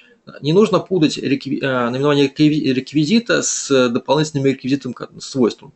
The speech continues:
Это не свойство, ну, если вы хотите использовать, то нужно вам указывать, а, реквизит конфигурации. Его нужно, можно создать вот только через конфигуратор. Так. Выгрузка с предложениями. Тут, э,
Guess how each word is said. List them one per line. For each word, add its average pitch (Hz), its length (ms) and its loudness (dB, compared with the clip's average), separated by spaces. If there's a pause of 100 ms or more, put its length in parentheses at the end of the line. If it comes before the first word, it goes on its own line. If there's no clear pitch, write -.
(200)
Это 139 200 -4
не 151 100 0
свойство, 202 440 2
ну, 135 320 0
если 143 220 -2
вы 135 60 -6
хотите 131 320 -2
использовать, 196 420 0
то 139 80 0
нужно 135 300 -2
вам 131 280 -2
указывать, 131 800 0 (720)
а, 113 480 0
реквизит 135 320 -8
конфигурации. 123 640 -2 (380)
Его 120 160 -6
нужно, 131 240 -6
можно 123 220 -6
создать 139 260 -2
вот 123 140 -4
только - 160 -10
через - 180 -14
конфигуратор. - 480 -10 (1900)
Так. 113 300 -4 (1600)
Выгрузка 160 420 -2
с - 20 -6
предложениями. 131 680 0
Тут, 170 380 0
э, 123 680 -2